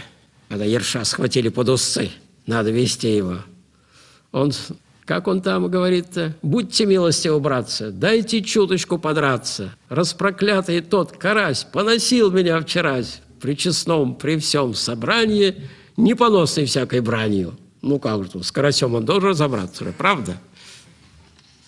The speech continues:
Вот. Нет. Сократ идёт и не обращает ни малейшего внимания. Тот его поливает. Ну, не знаю, по-русски он, на-, наверное, по-гречески всё-таки.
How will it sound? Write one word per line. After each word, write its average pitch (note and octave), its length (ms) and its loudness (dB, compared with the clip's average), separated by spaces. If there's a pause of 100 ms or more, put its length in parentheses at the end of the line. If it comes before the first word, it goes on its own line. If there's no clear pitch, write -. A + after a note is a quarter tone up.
(100)
Вот. A#2 440 -2 (840)
Нет. - 320 -2 (880)
Сократ A#3 520 0
идёт A#3+ 380 0 (680)
и F#3+ 100 -2
не G#3 80 2
обращает A3 520 0
ни B3 160 4
малейшего A#3+ 640 0
внимания. G3+ 920 2 (220)
Тот A#3 540 2
его F3+ 320 2
поливает. D3 840 -2 (1120)
Ну, D#3+ 120 -2
не E3 80 0
знаю, B2 200 0
по-русски D#3 500 -2
он, G#2 180 0
на-, C3+ 120 -2
наверное, C#3+ 220 -2
по-гречески C3 580 -4
всё-таки. F#2+ 480 -8